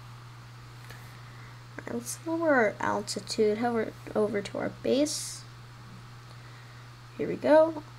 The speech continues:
Also, guys, my voiceover not be, might not be super good, as I've never done them. Anyways, right, this is the K A fifty-two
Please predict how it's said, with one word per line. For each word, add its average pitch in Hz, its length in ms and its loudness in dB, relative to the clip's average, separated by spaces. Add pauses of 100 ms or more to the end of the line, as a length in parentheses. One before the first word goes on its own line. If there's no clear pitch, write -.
(140)
Also, 220 240 2
guys, 214 300 6
my 208 100 4
voiceover 220 560 8
not 202 240 -2
be, 220 300 0
might 214 320 2
not 208 220 2
be 226 140 6
super 269 440 4
good, 330 300 4 (400)
as 247 120 0
I've 226 300 6
never 226 500 2
done 233 220 2
them. 302 240 2 (160)
Anyways, 226 440 0 (180)
right, - 260 2
this 339 260 6
is 262 100 6
the 226 100 8
K 262 460 8
A 226 40 6
fifty-two 240 840 4